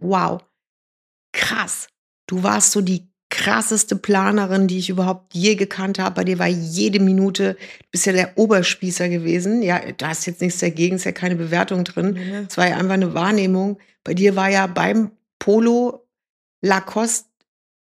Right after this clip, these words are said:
Speaker 1: Shirt.
Speaker 2: Ja, gut, aber wir
Speaker 1: Warte
Speaker 2: reden
Speaker 1: mal ganz
Speaker 2: von
Speaker 1: kurz.
Speaker 2: vor fünfzehn, zwanzig Jahren.
Speaker 1: Ja, aber das heißt ja nicht, ich hatte das noch nicht zu Ende gesprochen,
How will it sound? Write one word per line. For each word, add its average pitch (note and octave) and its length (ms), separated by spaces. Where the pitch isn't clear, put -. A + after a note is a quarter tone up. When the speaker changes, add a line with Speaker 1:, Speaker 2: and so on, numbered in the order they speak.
Speaker 1:
Shirt. G#3 220
Speaker 2:
Ja, A3+ 140
gut, F#3+ 260
aber - 220
wir A2+ 180
Speaker 1:
Warte G#3 220
Speaker 2:
reden - 80
Speaker 1:
mal F3 100
ganz - 180
Speaker 2:
von G3+ 80
Speaker 1:
kurz. C#3+ 100
Speaker 2:
vor F#3+ 100
fünfzehn, G3+ 540
zwanzig F#3 520
Jahren. F3 400
Speaker 1:
Ja, G3+ 340
aber - 360
das F3 280
heißt B3+ 320
ja A#3 80
nicht, A3+ 360
ich F3 140
hatte A3 140
das G#3 160
noch G#3 80
nicht G3+ 200
zu - 120
Ende G3+ 220
gesprochen, G3+ 480